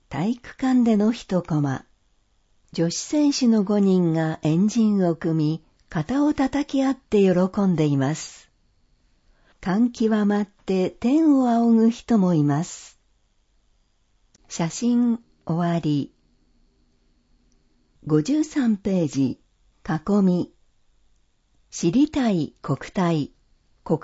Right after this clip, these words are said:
体を目指す挑戦者たち。国体が愉快だ宇都宮。五十三ページ、イラスト。記事の右上には、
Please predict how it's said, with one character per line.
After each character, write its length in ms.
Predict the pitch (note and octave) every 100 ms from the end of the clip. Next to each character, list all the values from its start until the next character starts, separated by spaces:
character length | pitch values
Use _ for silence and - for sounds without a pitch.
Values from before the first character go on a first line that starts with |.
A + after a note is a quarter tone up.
| -
体 380 | C#4 C#4 C#4 C#4
を 60 |
目 120 | B3+
指 220 | A#3+ B3 A#3+
す 160 | -
挑 340 | G#3 - E3+ F#3
戦 280 | - F#3+ F3+
者 180 | E3+
た 180 | D#3 D3+
ち。 340 | - C#3 C3+ - _ _ _ _ _ _ _ _ _ _ _
国 160 | - D#3 -
体 320 | - C#4+ C4+
が 260 | A#3+ A#3 A#3
愉 160 | G#3+ G#3+
快 320 | - B3 G#3
だ 200 | E3 D#3 -
宇 100 | C3+
都 360 | - F#3 F3
宮。 420 | D#3 D3+ D3 C#3 - _ _ _ _ _ _ _ _ _ _ _
五 140 | - E3+
十 260 | C4+ C#4+
三 300 | C4+ C4 A#3+
ペ 300 | A3 A3+ F#3+
ー 20 |
ジ、 360 | E3 E3 D3+ - _ _ -
イ 100 | D#3+
ラ 160 | F3
ス 180 | D#3 -
ト。 300 | F3 D3+ - _ _ _ _ _ _ _ _ _
記 140 | - C4+
事 160 | -
の 180 | C#4 A3+
右 360 | F#3+ F#3 G3 G3
上 280 | F#3 F3 E3+
に 140 | E3
は、 300 | D#3 D#3 D#3+